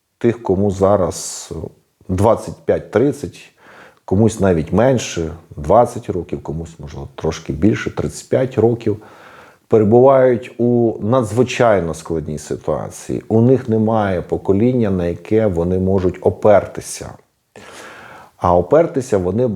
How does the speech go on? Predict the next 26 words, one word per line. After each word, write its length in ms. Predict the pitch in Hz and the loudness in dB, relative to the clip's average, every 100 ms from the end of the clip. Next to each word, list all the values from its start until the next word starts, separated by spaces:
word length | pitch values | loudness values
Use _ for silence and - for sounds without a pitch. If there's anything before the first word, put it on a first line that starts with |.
| 87 95 | -8 -8
мали 480 | 90 98 120 120 98 | -2 2 4 4 2
б 60 | - | -2
на 240 | 82 90 | -4 -4
покоління 580 | 90 90 - 101 117 104 | -2 -4 -2 -2 0 -2
шістдесятих, 880 | - 101 - 95 87 - 113 110 98 | -4 -6 -2 -2 -2 2 2 2 -2
сімдесятих 880 | - 101 95 82 - 101 95 92 - | -2 0 2 0 -2 -2 -2 -4 -2
років, 460 | 90 - - 73 - | -4 -2 -6 -6 -6
тобто 760 | 73 - _ - 87 87 80 76 | -10 -10 _ 0 4 4 4 0
на 160 | 90 95 | 0 2
мене 640 | 101 123 139 139 139 147 - - | 4 4 2 -2 -6 -10 -18 -12
і 380 | 95 95 92 92 | -6 -4 -4 -4
на 180 | 87 92 | -2 0
моїх 380 | 98 104 107 | 2 2 2
ровесників. 880 | 98 98 104 95 - 62 - - - - - - | 2 4 4 2 -2 -12 -12 -14 -16 -18 -20 -4
Але 400 | 85 90 101 92 | -2 0 0 -2
ці 260 | - 107 | 0 0
люди 280 | 104 135 113 | 2 2 2
не 140 | 101 | 2
можуть 440 | 98 113 95 78 82 | 2 0 0 -2 -6
опертися, 720 | 80 90 80 - - - - - _ _ - - - - _ - | 0 0 0 -6 -18 -18 -20 -20 _ _ -20 -20 -20 -20 _ -6
тому 240 | 90 101 | 0 0
що 160 | 98 98 | 2 2
наше 360 | 107 127 - | 2 2 0
покоління 640 | 117 95 - 104 127 127 104 | -2 -2 0 2 2 2 0
є 180 | 104 | 0
поколінням 1400 | 101 92 95 104 104 113 104 98 98 101 98 98 92 92 | -2 -6 -4 -2 0 0 0 -2 -2 -4 -4 -2 -2 -2